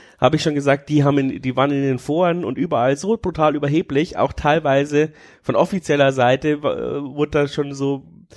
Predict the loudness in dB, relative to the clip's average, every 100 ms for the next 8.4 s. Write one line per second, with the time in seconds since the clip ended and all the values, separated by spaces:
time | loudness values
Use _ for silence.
0 | -20 -20 -2 2 4 4 4 2 2 2
1 | 2 2 0 2 4 4 2 -2 0 0
2 | 2 4 4 4 2 4 4 2 -2 -2
3 | -2 -2 -4 -4 -6 -8 _ _ 0 0
4 | 2 0 -2 -6 -6 0 0 0 -2 2
5 | 0 0 -2 -2 -2 -4 -2 -6 -2 0
6 | 0 -2 -12 -20 -6 -2 0 0 0 -2
7 | 0 -2 -2 -6 0 0 0 -2 -2 -2
8 | 0 -2 -4